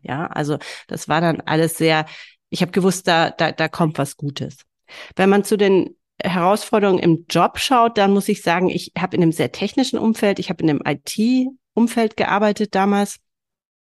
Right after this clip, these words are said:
Ich war die einzige Frau weit und breit auf der Führungsebene und dann auch noch junge Mutter in Teilzeit. <laughs> Das war ein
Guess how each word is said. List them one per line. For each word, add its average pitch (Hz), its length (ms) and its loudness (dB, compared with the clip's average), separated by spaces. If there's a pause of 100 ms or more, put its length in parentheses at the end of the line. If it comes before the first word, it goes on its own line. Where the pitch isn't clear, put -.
(160)
Ich - 80 -12
war 160 100 2
die 156 180 -2
einzige 180 360 -2
Frau 156 380 -2
weit 147 180 0
und 160 100 0
breit - 320 -6
auf - 80 -8
der 175 160 -2
Führungsebene 170 640 -2
und 147 160 -4
dann 160 220 0
auch - 160 -8
noch 156 180 -4
junge 156 240 2
Mutter 165 300 -2
in 170 140 2
Teilzeit. 226 720 0
<laughs> 247 100 4 (1200)
Das - 160 0
war 196 240 2
ein 330 100 -2